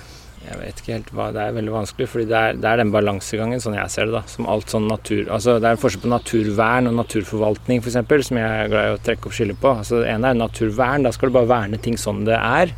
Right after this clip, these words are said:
og ikke røre det. Og det andre er naturforvaltning, da skal du forvalte det og liksom gjøre det beste ut av det. Og på den en, enda mer ekstremt, at du bare liksom tar over og gjør noe helt annet som vi vil, da. Det er ganske sånn interessant skille mellom kultur og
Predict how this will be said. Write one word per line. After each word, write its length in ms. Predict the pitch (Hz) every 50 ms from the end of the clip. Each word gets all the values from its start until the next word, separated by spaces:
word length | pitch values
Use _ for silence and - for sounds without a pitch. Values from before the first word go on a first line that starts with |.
| - -
og 80 | 131
ikke 180 | 120 - 127 120 120
røre 160 | 107 95 101 117 160
det. 60 | 190 - - - - - - - - - - - - - - -
Og 100 | 120 127
det 60 | 127
andre 180 | 117 110 139 143
er 80 | 127
naturforvaltning, 840 | 127 117 - - 117 95 - - 113 110 117 113 - - 196 220 220 143
da 60 | 113 -
skal 160 | - 135 120
du 60 | 135
forvalte 400 | 143 123 113 107 98 - - 120
det 80 | 117 131
og 60 | 127 110
liksom 160 | - 127 127 120
gjøre 160 | 117 110 113
det 60 | 120 110
beste 180 | - - 123
ut 160 | 104 - 104 98
av 80 | 120
det. 140 | 147 196 196 - - - - - - - - - - - - - - -
Og 140 | 120 120 -
på 100 | 143 135
den 160 | 127 120 120 123 131 117
en, 100 | 117 120 - - - - - - 151 135
enda 160 | 117 104 101
mer 160 | 107 110 110
ekstremt, 320 | 107 - - 139 147 143 131 113
at 100 | 107 139
du 60 | 113
bare 220 | 117 104 107 113 101
liksom 220 | 95 92 113 101 -
tar 240 | - 117 104 98 98
over 220 | 98 98 107 107
og 20 | 104 101
gjør 240 | 101 101 101 101 101 110
noe 160 | 117 104 101
helt 180 | 107 95 - 104
annet 240 | 98 95 101 104 -
som 160 | - 113 107 104
vi 100 | 104 101 98 101
vil, 160 | 110 117 120
da. 140 | 123 110 - - - - - - - - - - - -
Det 80 | - 175
er 80 | 170
ganske 160 | 165 147 127 147
sånn 160 | 147 135 127
interessant 400 | 113 - 139 - - 127 120 110
skille 160 | - 131 113
mellom 240 | 110 107 110 110 101
kultur 400 | - 135 117 101 - 120 107 110
og 80 | 117